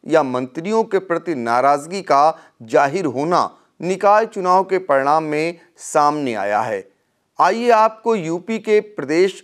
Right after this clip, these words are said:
और केंद्र के उन तेईस मंत्रियों का हाल बताते हैं, जिनके इलाकों में भाजपा को मुंह की खानी पड़ी है। शुरुआत करते हैं सीतापुर जिले से।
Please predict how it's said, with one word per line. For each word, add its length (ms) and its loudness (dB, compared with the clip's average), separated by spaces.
और 260 2
केंद्र 300 -4
के 200 0
उन 280 -8
तेईस 420 0
मंत्रियों 540 -4
का 400 0
हाल 340 0
बताते 540 -4
हैं, 280 -8
जिनके 460 -6
इलाकों 500 0
में 220 -4
भाजपा 580 0
को 280 0
मुंह 320 -4
की 180 -8
खानी 380 -6
पड़ी 300 -8
है। 200 -6
शुरुआत 520 0
करते 300 -2
हैं 320 -2
सीतापुर 680 -2
जिले 300 -4
से। 280 -14